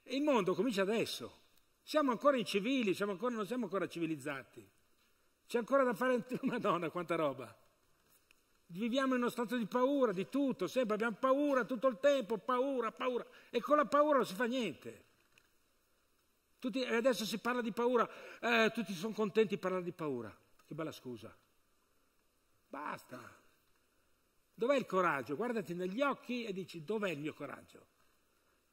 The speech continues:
Perché non è obbligatorio fare il manager, l'imprenditore o il direttore, eh?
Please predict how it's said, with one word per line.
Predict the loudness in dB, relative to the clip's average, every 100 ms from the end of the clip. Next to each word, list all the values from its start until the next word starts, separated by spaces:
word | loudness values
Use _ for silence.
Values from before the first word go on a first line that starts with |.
| _ _ _ _ _ _ _
Perché | -8 -6 -4 -4
non | -4
è | -4
obbligatorio | 0 0 0 -2 -4 -4
fare | -6 -8
il |
manager, | -6 -8 -8 -8 -8
l'imprenditore | -8 -10 -10 -10 -8
o | -8
il |
direttore, | -10 -10 -12 -14 -14 -16
eh? | -20